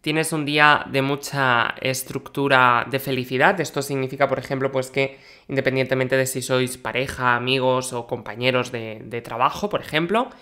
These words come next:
os vais a llevar muy bien porque vuestra complicidad va a ser fantástica. Segundo lugar, con personas del signo de Escorpio, tienes un día dulce, relajado, estable, coherente, muy positivo.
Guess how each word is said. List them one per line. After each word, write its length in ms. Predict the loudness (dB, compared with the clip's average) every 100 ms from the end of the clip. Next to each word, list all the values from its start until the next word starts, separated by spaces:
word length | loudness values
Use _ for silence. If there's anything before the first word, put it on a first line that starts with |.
| -20 -20 -4
os 160 | 0 4
vais 180 | 4
a 60 | 4
llevar 220 | 2 2
muy 140 | 2 2
bien 140 | 0
porque 200 | 0 -2
vuestra 320 | -2 0 -2
complicidad 560 | -2 -4 -4 -2 -4 -2
va 60 | -2
a 60 |
ser 460 | -2 -2 0 -2 -8
fantástica. 880 | -4 0 2 0 -8 -8 -14 -14 -16 _ _ -20 -20 -20 -14
Segundo 400 | -2 2 4 4
lugar, 320 | 4 4 4
con 140 | 2 0
personas 480 | 0 -2 -2 -2
del 160 | 0 -2
signo 400 | -2 -2 0 0
de 60 | 0
Escorpio, 640 | 0 0 0 0 -2 -2 -6
tienes 280 | -2 0 0
un 140 | -4 0
día 240 | 4 4
dulce, 720 | 2 0 -2 -2 -2 -2 -4 -20 -20 _
relajado, 920 | 0 2 2 2 4 6 4 2 -2
estable, 800 | -8 -6 2 6 8 6 2 0 0
coherente, 840 | 2 4 4 0 -2 0 0 -4 -18 _
muy 220 | -2 0 0
positivo. 840 | -2 -4 -4 2 2 2 -4